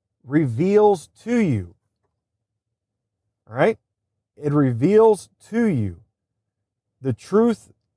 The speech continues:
that will set you free is going to be revealed to you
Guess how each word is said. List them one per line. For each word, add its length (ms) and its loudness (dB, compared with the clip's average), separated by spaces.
that 220 0
will 140 0
set 360 -2
you 100 -10
free 540 0
is 360 0
going 320 0
to 140 -16
be 180 2
revealed 840 0
to 120 0
you 460 0